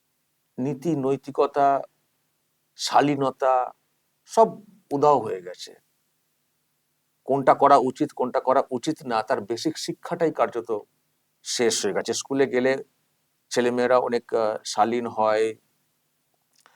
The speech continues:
মার্জিত হয়, মানে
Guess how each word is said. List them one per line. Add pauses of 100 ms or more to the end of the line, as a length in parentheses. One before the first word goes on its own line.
(140)
মার্জিত
হয়, (1700)
মানে